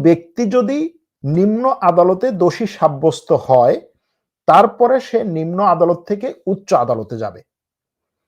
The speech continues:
উচ্চ আদালতেও যদি সে দোষী সাব্যস্ত হয়, আপিল কোর্টে যাবে। সব ধরনের কোর্ট কাচারি দেখার পরে কোনোভাবেই যদি সে নিজেকে মুক্ত না করতে পারে,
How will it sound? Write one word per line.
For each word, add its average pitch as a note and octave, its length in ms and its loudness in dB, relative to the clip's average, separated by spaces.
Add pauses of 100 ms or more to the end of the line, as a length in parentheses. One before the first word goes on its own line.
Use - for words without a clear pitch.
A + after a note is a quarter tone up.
(260)
উচ্চ G#3 320 -4
আদালতেও A3+ 560 4
যদি C#4+ 240 -2
সে - 160 -6
দোষী D#3 260 -6
সাব্যস্ত D3+ 480 -4
হয়, A3 140 2 (140)
আপিল G3 300 -4
কোর্টে D#3 320 0
যাবে। A#2 240 -6 (160)
সব B3+ 440 6 (140)
ধরনের G3 480 0 (160)
কোর্ট G3+ 360 0 (100)
কাচারি F3+ 380 -2 (120)
দেখার C3+ 380 0
পরে B2 240 -6 (840)
কোনোভাবেই G#3+ 720 0
যদি G#3 340 -6
সে F#3 280 -6 (160)
নিজেকে F3+ 540 -6
মুক্ত E3+ 400 -6
না F3+ 240 0
করতে F#3 300 0
পারে, G#2+ 200 -8